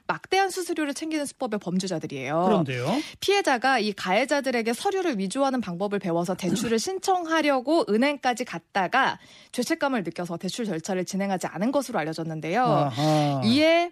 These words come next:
Speaker 1: 범행의 이 차질을 빚은 일당이 앙심을 품고 피해자 자택으로 닭강정 삼십삼 인분을 주문을 해서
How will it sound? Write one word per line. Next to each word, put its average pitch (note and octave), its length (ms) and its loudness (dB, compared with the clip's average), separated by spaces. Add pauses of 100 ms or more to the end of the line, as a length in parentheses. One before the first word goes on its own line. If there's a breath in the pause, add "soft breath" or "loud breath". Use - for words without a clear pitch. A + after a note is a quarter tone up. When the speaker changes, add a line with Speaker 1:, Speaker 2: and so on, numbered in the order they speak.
Speaker 1:
범행의 A#3+ 720 -2
이 E3+ 140 -2
차질을 F4 400 -2
빚은 G#3 320 -2
일당이 F3+ 420 0
앙심을 A#3+ 540 0
품고 G#3 640 2
피해자 F4+ 320 2
자택으로 C4+ 960 -2
닭강정 G3+ 720 -2
삼십삼 D#4+ 520 -4
인분을 D4+ 340 2
주문을 F#3 440 0
해서 A3 380 2